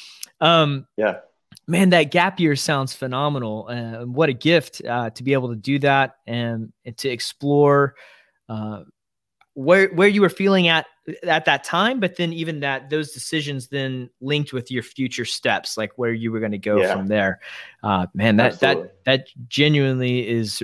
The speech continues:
Speaker 1: really cool that you were able to do that. How were you able to pull that off? Was it through family connections?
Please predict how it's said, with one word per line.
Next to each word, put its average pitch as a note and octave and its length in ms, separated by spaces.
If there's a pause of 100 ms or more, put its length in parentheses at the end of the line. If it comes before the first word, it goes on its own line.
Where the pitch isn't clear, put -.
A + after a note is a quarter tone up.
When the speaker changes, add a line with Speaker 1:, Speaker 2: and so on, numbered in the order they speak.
Speaker 1:
really B2 400
cool A#2+ 300
that A2 100
you A2 100
were A2+ 60
able A2+ 200
to A2 60
do C3+ 140
that. A#2 80
How F3 200
were A3 120
you A3 140
able G3+ 100
to F3+ 80
pull F#3+ 180
that D#3 160
off? G3+ 300
Was C3 160
it C3 100
through C3+ 180
family D3 360
connections? E3+ 760